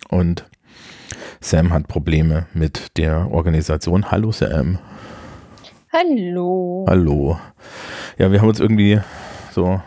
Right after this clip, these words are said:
Speaker 1: jetzt kurz geschlossen, um zu gucken, ob,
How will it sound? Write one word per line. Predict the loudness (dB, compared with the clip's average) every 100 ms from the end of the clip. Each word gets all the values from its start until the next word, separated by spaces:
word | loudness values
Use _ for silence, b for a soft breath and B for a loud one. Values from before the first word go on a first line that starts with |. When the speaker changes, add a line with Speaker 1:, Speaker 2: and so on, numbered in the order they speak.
| B B -8
Speaker 1:
jetzt | -8 -8 -2
kurz | -2 -2
geschlossen, | -6 2 2 2 0
um | 0 -2
zu | -6
gucken, | -10 -2 0 0 B B B _ _ _ _ -6
ob, | -4